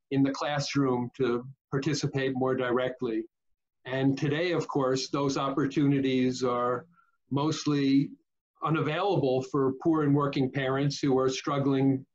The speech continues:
so hard to pay their bills. So basic income empowers parents to make the decisions about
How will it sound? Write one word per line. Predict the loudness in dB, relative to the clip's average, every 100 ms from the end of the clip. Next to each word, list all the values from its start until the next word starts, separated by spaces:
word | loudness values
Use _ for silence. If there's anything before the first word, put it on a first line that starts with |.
| _ _
so | -4 0 0
hard | 0 0 -2
to |
pay | -2 0 0
their | 0
bills. | 0 -2 -2 -6 -20 _ _ _ _ _ _
So | -4 -2
basic | -2 0 0 0 0 2
income | 2 2 0 2
empowers | 0 -2 -4 0 2 0 -2
parents | -8 -4 -2 -2 -2 -8 -18 _ _ _ _ _ -20 -20 _ 0
to |
make | 2 2 -4 -6
the | -4
decisions | -2 -2 -2 -2 -2 -2
about | -4 -2 -4